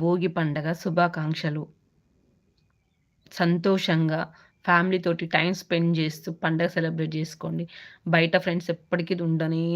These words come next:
ఉంటారు. మూడు వందల అరవై ఐదు రోజులు ఫ్రెండ్స్ తోటే ఉంటారు కదా. పండగ టైంలో అయినా ఫ్యామిలీతో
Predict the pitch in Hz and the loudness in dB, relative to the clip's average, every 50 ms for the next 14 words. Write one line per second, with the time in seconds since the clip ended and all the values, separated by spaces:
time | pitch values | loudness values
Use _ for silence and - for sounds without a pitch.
0 | 180 175 165 160 160 160 160 156 156 - - _ _ _ _ _ _ _ _ _ | 0 0 0 -2 -2 -4 -6 -6 -8 -10 -16 _ _ _ _ _ _ _ _ _
1 | _ _ _ _ _ _ _ _ 185 175 165 165 165 165 160 151 151 151 151 147 | _ _ _ _ _ _ _ _ 0 2 4 4 4 4 4 2 2 0 0 -2
2 | 151 147 151 151 151 156 170 185 - 185 165 175 175 - - 170 165 - 185 156 | -2 -2 -2 -2 -2 -2 -4 -4 -4 -2 -2 -2 -4 -6 -8 -8 -6 -6 -6 -6
3 | 151 151 151 151 147 147 147 - - - - _ _ _ _ - 156 156 160 160 | -4 -4 -4 -4 -4 -6 -8 -8 -10 -12 -16 _ _ _ _ -2 0 2 2 2
4 | 165 165 165 160 156 160 156 156 151 151 151 160 170 165 - 151 151 156 151 156 | 2 2 2 0 0 0 0 0 -2 -2 -2 -4 -4 -4 -4 -4 -4 -4 -4 -4
5 | 165 | -6